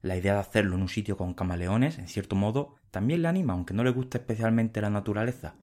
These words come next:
Le anima a dar algún paseo por la playa, con la atención puesta en descubrir algún ejemplar en la vegetación. No es fácil, ¿eh? Ya lo aviso.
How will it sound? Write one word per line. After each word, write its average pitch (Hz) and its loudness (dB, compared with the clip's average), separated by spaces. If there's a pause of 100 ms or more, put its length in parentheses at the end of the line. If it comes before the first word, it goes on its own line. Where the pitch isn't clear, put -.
(340)
Le 87 -6
anima 101 4
a 95 2
dar 101 2
algún 98 0
paseo 98 0
por 90 -2
la 87 -4
playa, 101 0 (400)
con 98 -2
la 92 4
atención 95 -2
puesta 101 -4
en 92 0
descubrir 95 -2
algún 98 2
ejemplar 98 -2 (280)
en 98 -4
la 90 -2
vegetación. 95 -2 (680)
No 139 2
es 151 0
fácil, 104 2
¿eh? 156 -2 (500)
Ya 123 0
lo 120 4
aviso. 113 -2